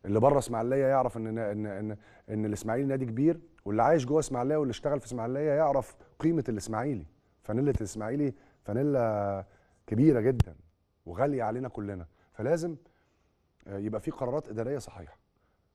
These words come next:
مجلس إدارة الإسماعيلي لازم يتمسك بحمزة الجمل ويديله فرصة كاملة ويديله الثقة والاطمئنان.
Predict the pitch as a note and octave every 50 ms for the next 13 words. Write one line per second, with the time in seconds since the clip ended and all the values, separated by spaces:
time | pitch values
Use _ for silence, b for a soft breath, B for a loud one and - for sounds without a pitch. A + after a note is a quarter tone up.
0 | _ _ - A#2+ C3+ C#3 A#2+ A2+ A#2 B2+ C3+ C3+ C3 A#2 - - A2+ A2 B2+ D#3+
1 | F#3 G3+ G#3+ - b b b b b b b _ A#2 C3 C3 B2 A#2+ A2+ G#2+ -
2 | A2 B2+ D#3 - - - A#2+ G#2+ A2 G2+ C3 D3 D3 C3 B2 A2+ C3 D3 E3+ F#3
3 | F#3+ F3+ A#2+ G#2 G#2 G2+ G2+ A#2+ D#3 D3+ - - D3+ C#3+ - C#3 - D#3 E3 F#3
4 | G3 G#3 F#3+ C3 A#2+ B2 A2+ A2 D#3+ F#3+ F3 - - - G#3 - G3 E3 C#3+ C#3
5 | B2+ - - C#3 - C3+ D#3 D#3+ C#3+ G#2+ F#2